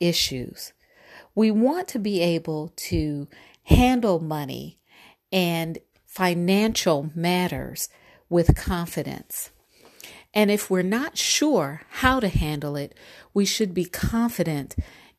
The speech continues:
in going to the people who can help us. Money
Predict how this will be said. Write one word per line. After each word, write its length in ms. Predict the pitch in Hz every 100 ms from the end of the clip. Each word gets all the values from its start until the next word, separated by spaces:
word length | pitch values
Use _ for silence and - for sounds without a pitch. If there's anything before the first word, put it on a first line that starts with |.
| -
in 480 | 190 170 160 160 - _ _ _ _ -
going 420 | 170 190 202 208 190
to 240 | - 202
the 120 | 165
people 360 | - - - 151
who 160 | 185
can 220 | 147 151 143
help 360 | 160 147 -
us. 440 | - - - - - _ _ _ _ _ _ _ _ _ _ - - - - - -
Money 640 | 170 185 220 233 233 233